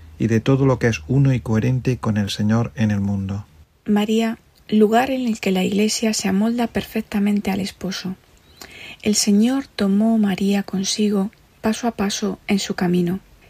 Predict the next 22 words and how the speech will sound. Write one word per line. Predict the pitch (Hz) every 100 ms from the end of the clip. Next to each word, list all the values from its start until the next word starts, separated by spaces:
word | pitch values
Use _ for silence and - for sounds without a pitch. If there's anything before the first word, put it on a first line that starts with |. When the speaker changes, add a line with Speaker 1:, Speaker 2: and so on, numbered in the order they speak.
| - -
Speaker 2:
Siempre | 226 233 269 262
de | 233
nuevo | 214 226 226
la | 220 -
preparó | 190 196 190 220
para | 220 196 185
toda | 214 233
expansión | 233 - 196 190 196
futura. | 190 190 - 185 180 - - _ _ _
Adecuó | 175 196 - 233
su | 254 233
espíritu | - - 226 233 233
a | 214
sus | 196 196
círculos | - 220 - 226 220 -
en | 196
permanente | 196 196 190 202 208 214
expansión. | 202 - 175 175 196 185 175 - - - - - - - - -
Modeló | 208 196 190 214
su | 240 -
espíritu | 208 - 220 233 233 226
individual, | 214 208 185 180 185 202 214